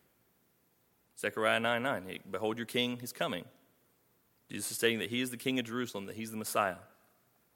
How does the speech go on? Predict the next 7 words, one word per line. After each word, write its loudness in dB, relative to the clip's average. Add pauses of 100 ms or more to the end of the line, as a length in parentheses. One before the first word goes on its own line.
(160)
He's 2
also 8
stating 4 (920)
the 4
kind 4
of 0
kingdom -2